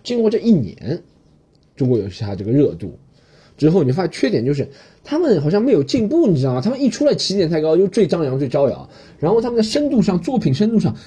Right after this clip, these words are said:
你就在一开始大家能接受，因为他们其实你说是因为平-，一是平台好嘛，二是因为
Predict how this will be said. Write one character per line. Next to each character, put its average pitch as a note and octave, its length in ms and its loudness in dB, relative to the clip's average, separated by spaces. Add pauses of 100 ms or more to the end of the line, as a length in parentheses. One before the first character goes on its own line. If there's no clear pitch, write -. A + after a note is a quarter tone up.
(200)
你 A3 220 4
就 D#4+ 120 4
在 C#4 100 0
一 E4 120 0
开 G#4 240 2
始 C4 80 0
大 F3+ 140 0
家 F3 80 0
能 D#3 180 0
接 G3 160 0
受， G3+ 260 -2 (120)
因 B3 80 -4
为 A3+ 40 -2
他 - 140 -4
们 A3 260 0
其 - 160 -4
实 G3 240 0 (460)
你 B2+ 100 0
说 F3+ 300 0 (240)
是 - 180 -4
因 B3+ 100 2
为 B3 80 2
平-， F3+ 280 -4
一 B3 80 0
是 G#3 100 -2
平 C3 220 -6
台 D#3 140 -2
好 A2+ 160 -8
嘛， - 120 -18
二 E3 160 0
是 C#3+ 140 -6
因 D3+ 80 -2
为 C#3 220 0